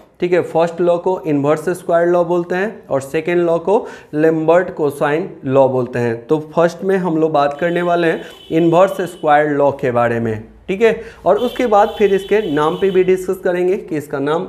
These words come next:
इनवर्स स्क्वायर लॉ क्यों है। ठीक है, जब इस लॉ को overall आप पढ़ लेते हो तो आपको अपने आप भी समझ में आ जाता है कि इसका नाम इनवर्स स्क्वायर लॉ क्यों है।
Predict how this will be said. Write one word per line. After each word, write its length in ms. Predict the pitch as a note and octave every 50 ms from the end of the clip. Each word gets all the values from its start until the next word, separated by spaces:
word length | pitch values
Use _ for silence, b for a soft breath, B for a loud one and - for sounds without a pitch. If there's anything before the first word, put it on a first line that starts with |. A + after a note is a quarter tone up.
| - -
इनवर्स 480 | D#3 D3 C#3+ C#3 C#3+ D#3 E3 D#3+ - D3+
स्क्वायर 580 | C#3+ C#3+ - D3 C#3 C#3 D3+ D#3+ D#3 - - -
लॉ 360 | B2+ B2+ C3 C3 C#3 D3+ D#3+
क्यों 420 | - - - - C#3+ C3+ C3+ B2 A#2
है। 340 | A2+ A2 A2+ A2+ - - _ _ _ _ -
ठीक 120 | F3+ F3+ F#3
है, 160 | F3+ D3+ B B B B B B
जब 180 | D3 E3 F3+ F3+
इस 220 | F3 F#3 F3+ -
लॉ 260 | F#3 F3 F3+ F#3+ G3+ G3+
को 240 | G3+ G#3+ G3+ G3+
overall 360 | F3+ F3+ F#3 F#3 F#3 F#3 F#3 F3+ - -
आप 340 | - D3 - - - - - -
पढ़ 140 | E3+ F#3
लेते 300 | G3 G3 G3 G3 G3 F#3+
हो 160 | F3+ F3 F3+ F3+
तो 160 | F3+ F3 E3
आपको 380 | - C#3+ C#3+ D3 D3 - E3
अपने 340 | D#3 - D#3 D#3 D#3 F3 F3 E3+
आप 160 | F3 F#3 F#3+
भी 200 | F3 F3+ F#3+ F#3+
समझ 300 | F#3 F#3 E3+ E3+ E3+ E3
में 180 | E3 F3 E3 - C#3
आ 140 | D3 E3
जाता 360 | E3 F#3 F3+ E3+ F3 E3+ E3 E3+
है 100 | F3 F3
कि 140 | - D#3
इसका 200 | C#3+ C#3 - D3
नाम 240 | C#3 C#3+ D3+ D#3 D#3
इनवर्स 460 | D#3 D3+ C#3+ C3+ C3 C#3+ C#3+ C#3 C#3+
स्क्वायर 440 | C#3+ C3 - - C#3+ C3+ D#3 F#3+ G3+ B B B B B B B
लॉ 260 | C#3 C#3 C#3+ D3 D3+ D3
क्यों 340 | D3+ - D3 C#3+ C3+ B2+ B2
है। 220 | B2 A2+ A2 A2+